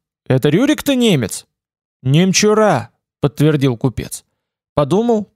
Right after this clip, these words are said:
почесал голову. «Или жид, теперь не дознаешься». В самый разгар веселья, когда Томас уже намерился попытать счастье в игре, ибо в игре да в дороге познаются люди, в игре да в бане все равны,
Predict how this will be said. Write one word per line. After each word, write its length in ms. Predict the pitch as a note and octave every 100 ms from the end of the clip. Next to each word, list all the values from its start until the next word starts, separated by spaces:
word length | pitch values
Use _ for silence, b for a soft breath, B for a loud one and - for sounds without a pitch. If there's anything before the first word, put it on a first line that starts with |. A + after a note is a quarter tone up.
| -
почесал 440 | C3+ C3+ F#3+ E3+
голову. 460 | A#2+ A#2+ A2 - - _ _ _ _ _ _ -
«Или 280 | A#3+ B3+
жид, 480 | G3+ C#3 F3+ D3 - _ _
теперь 340 | C3+ - F3
не 140 | E3+ E3
дознаешься». 840 | D3+ A#2+ B2+ B2 A#2+ - - - _ _ _ _ _ _ _ _ _ _ -
В 40 |
самый 280 | B3 C4 B3
разгар 380 | A3 F#3+ A#3 G3
веселья, 520 | F#3+ - A#3 F3+ C#3
когда 340 | C#3+ C#3 D3+
Томас 420 | - G#3+ F#3+ D#3
уже 200 | D3+ C#3+
намерился 560 | E3 F3 F#3+ E3 C#3+ D3+
попытать 440 | D#3 - E3+ D#3+
счастье 460 | - - D3+ - C3+
в 140 | B2+
игре, 320 | D#3+ B3 F#3+ - b b b -
ибо 240 | A3+ G3
в 200 | F3 F3
игре 240 | E3 A3
да 120 | F3+ D#3+
в 40 |
дороге 400 | B2+ C#3+ F3+ D3
познаются 600 | C#3+ B2 C#3 D3 B2+ -
люди, 460 | A#2 G#3+ G3+ F#2 - _ _ -
в 160 | D3+
игре 240 | E3 E3 G#3+
да 140 | E3+
в 80 | B2+
бане 360 | A#2 E3+ D3 A2+
все 180 | -
равны, 560 | A#2+ A#2+ C#3 B3+ E3 -